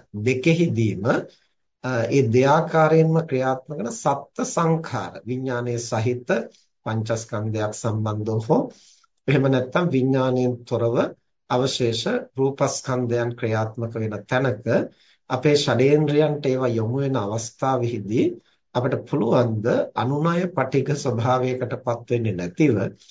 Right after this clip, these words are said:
අර ඉෂ්ඨානිෂ්ඨ ධර්මයන් පෙර-, කෙරි-, පිළිබඳව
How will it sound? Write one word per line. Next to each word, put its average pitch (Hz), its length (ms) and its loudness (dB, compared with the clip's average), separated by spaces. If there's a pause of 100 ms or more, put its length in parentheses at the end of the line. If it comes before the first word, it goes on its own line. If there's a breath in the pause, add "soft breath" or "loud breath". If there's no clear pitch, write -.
(300)
අර 123 120 2 (240)
ඉෂ්ඨානිෂ්ඨ 147 680 -2
ධර්මයන් 120 640 0
පෙර-, 113 240 -6
කෙරි-, 113 320 -6
පිළිබඳව 127 580 0